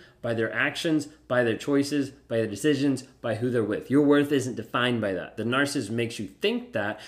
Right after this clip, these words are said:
and as a result, you still think that after they've left, but that is a complete lie, and your worth is not defined by them.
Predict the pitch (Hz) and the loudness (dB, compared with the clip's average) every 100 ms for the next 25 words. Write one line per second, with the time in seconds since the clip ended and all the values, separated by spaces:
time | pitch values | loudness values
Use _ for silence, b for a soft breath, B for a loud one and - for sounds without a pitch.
0 | B 127 139 131 135 127 156 143 117 - | B 0 2 2 2 4 4 4 -2 0
1 | 123 - 165 160 147 120 117 120 - 117 | 0 0 -2 0 0 -2 -2 -4 -4 -2
2 | 113 104 123 107 - 113 107 113 107 110 | -2 0 0 0 -2 -4 0 0 -2 -4
3 | 117 113 131 110 95 98 123 185 B B | -6 -4 -4 -4 -6 -4 -2 -4 B B
4 | B 123 123 127 120 120 113 110 104 120 | B 0 2 2 2 0 -2 -2 -4 -4
5 | - 98 104 113 98 90 104 - _ 101 | -6 -4 -2 -2 -4 -4 -8 -10 _ -8
6 | 123 104 | -4 -4